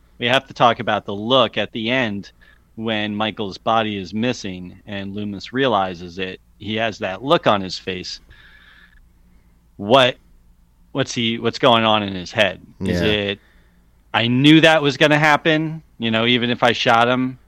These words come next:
Speaker 1: or, 'cause we don't, you know, the whole "I shot him six times, he's not human" doesn't happen until Halloween two. And you get that reopening of the, the movie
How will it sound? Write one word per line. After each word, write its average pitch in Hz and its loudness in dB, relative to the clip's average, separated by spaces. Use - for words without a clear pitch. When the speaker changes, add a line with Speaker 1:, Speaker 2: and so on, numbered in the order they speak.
Speaker 1:
or, 110 -2
'cause 135 -2
we 202 0
don't, 247 2
you 170 -6
know, 135 0
the 135 0
whole 156 2
"I 135 2
shot 143 2
him 123 -4
six - -10
times, 151 -2
he's 113 -10
not 120 -4
human" 139 -4
doesn't 117 -8
happen 117 -6
until 104 -6
Halloween 95 -10
two. 101 -8
And 101 -18
you 98 -16
get 104 -14
that 98 -8
reopening 107 -6
of 98 -12
the, 98 -10
the 98 -16
movie 101 -6